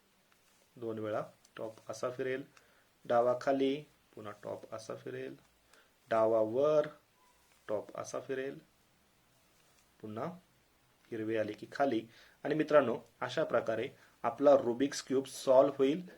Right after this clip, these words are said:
हा रुबिक्स क्यूब सॉल्व्ह करताना तुम्हाला कुठल्याही प्रकारची जर अडचण आली तर या व्हिडिओच्या खाली कमेंट करा, मी नक्की तुम्हाला त्या ठिकाणी उत्तर देण्याचा प्रयत्न करेल. तर मित्रांनो, भविष्यामध्ये असे भरपूर आ-, आ-, क्यूबवर आधारित व्हिडिओ येणार आहेत,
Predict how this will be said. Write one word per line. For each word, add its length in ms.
हा 220
रुबिक्स 380
क्यूब 200
सॉल्व्ह 360
करताना 340
तुम्हाला 380
कुठल्याही 460
प्रकारची 520
जर 240
अडचण 380
आली 260
तर 100
या 180
व्हिडिओच्या 680
खाली 300
कमेंट 460
करा, 280
मी 240
नक्की 400
तुम्हाला 340
त्या 180
ठिकाणी 380
उत्तर 340
देण्याचा 320
प्रयत्न 380
करेल. 240
तर 60
मित्रांनो, 460
भविष्यामध्ये 560
असे 220
भरपूर 380
आ-, 80
आ-, 180
क्यूबवर 340
आधारित 360
व्हिडिओ 260
येणार 240
आहेत, 160